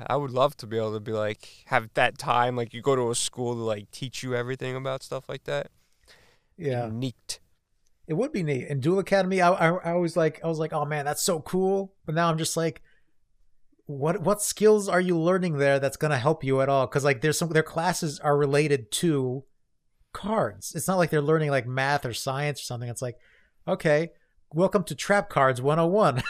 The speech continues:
Speaker 2: <laughs> or
Speaker 1: Yeah.
Speaker 2: something like,
Speaker 1: <laughs>
Speaker 2: "Okay." <laughs> Or, eh, so,
Speaker 1: They're putting
Speaker 2: uh,
Speaker 1: all their
Speaker 2: that's
Speaker 1: chips in one basket. <laughs>
Speaker 2: They're like, "We better become pro duelists." <laughs>
Speaker 1: My, uh, my card career did not, uh,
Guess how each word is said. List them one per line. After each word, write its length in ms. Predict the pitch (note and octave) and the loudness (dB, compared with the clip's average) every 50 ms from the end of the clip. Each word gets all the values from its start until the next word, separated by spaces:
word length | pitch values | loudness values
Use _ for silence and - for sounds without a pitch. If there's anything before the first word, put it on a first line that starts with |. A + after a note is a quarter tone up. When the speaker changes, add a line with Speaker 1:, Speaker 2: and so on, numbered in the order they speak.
| - - | -2 0
Speaker 2:
<laughs> 120 | F4+ - | 2 4
or 80 | G3 F3 | 4 4
Speaker 1:
Yeah. 260 | D3 - D3 C#3 B2 | 4 4 4 4 4
Speaker 2:
something 140 | - D#3 D#3 | 4 4 4
like, 260 | D3 D3 C#3+ F3 - - - F3+ D#3+ - | 4 4 2 2 -2 -4 -4 -4 -4 -6
Speaker 1:
<laughs> 160 | _ _ - E3+ | _ _ -12 -12
Speaker 2:
"Okay." 440 | A#3+ - - C#3 B2+ C3+ D3+ G#3 - - - - - | -10 -4 0 0 2 2 2 0 -2 -6 -10 -2 2
<laughs> 140 | - A3 G#3+ - - G4 - - - - - - - - - - - - - _ - | 2 2 4 6 4 4 4 2 -8 -16 -20 -20 -20 -18 -18 -18 -20 -20 -16 _ -2
Or, 560 | E3+ D3 - - F3 E3 D#3 C#3 - - - | 0 0 2 4 4 4 2 0 -4 -10 -12
eh, 160 | F3+ F3 E3+ | -8 -8 -6
so, 460 | D#3+ - - E3 D#3 D3+ D3+ D3 - - _ _ _ | -4 -2 0 2 2 2 2 0 -4 -10 _ _ _
Speaker 1:
They're 80 | - D#3 | -6 -4
putting 300 | - - E3+ F3 F3 D#3+ | 0 2 2 2 4 4
Speaker 2:
uh, 120 | D3+ D3 | 4 6
Speaker 1:
all 200 | D3 D#3 E3 E3+ E3+ F3 | 6 8 8 10 8 8
their 140 | E3 F3 E3 | 8 6 2
Speaker 2:
that's 40 | D3+ - | 0 0
Speaker 1:
chips 320 | - - E3 D#3 - - - | 2 4 4 4 2 0 -2
in 140 | E3 C#3+ C#3 | -2 0 0
one 180 | C#3 C#3 C3+ | 0 0 2
basket. 520 | B2+ C3 B2+ C3 - - - - A#2 G#2 - | 2 4 4 4 2 0 -4 -6 -6 -8 -8
<laughs> 40 | - | -8
Speaker 2:
They're 220 | C#3 - G3 A3+ E3 - - G3 | -6 -4 -2 -2 -2 -4 -2 2
like, 180 | D3 C3+ C3+ A#2+ | 2 4 4 4
"We 140 | C3+ D3 C#3 | 2 2 4
better 240 | C3+ D#3 D#3 D#3+ | 6 8 8 8
become 260 | D3+ D3 - E3+ D#3 C3+ | 6 4 2 2 0 2
pro 300 | - - E3+ E3 D#3+ C#3+ | 4 6 6 6 6 4
duelists." 600 | B2+ D3 E3 F3 D3+ C3+ C3 - - E3+ F3 - - - - - - | 2 2 2 2 2 2 0 -2 -2 0 2 2 2 2 -2 -6 2
<laughs> 240 | - G4+ F4+ - - | 4 6 6 6 6
Speaker 1:
My, 220 | - D3+ D3 D3 D3 D3 C#3+ C#3+ C#3 | 6 8 8 8 8 4 2 4 6
uh, 460 | C3+ C3+ C3 C3 C3 B2+ A#2+ A#2+ A#2+ - - | 8 8 8 8 8 6 6 4 2 0 0
my 160 | C#3 C3+ C3+ | 0 0 0
card 400 | - - - D#3 D3+ D3+ C#3 A#2+ | 2 4 6 8 8 8 6 2
career 460 | - - C#3+ C3+ B2+ C3 B2+ B2+ C3 | -4 -6 -6 -4 -2 -2 0 0 -2
did 180 | A#2+ A#2 B2 B2 | -2 -2 -4 -2
not, 320 | B2+ B2+ B2+ B2+ B2 B2 A#2+ | 0 0 2 2 2 2 2
uh, 340 | A#2+ A#2+ A2+ A2+ A2+ A#2 | 2 2 2 2 0 0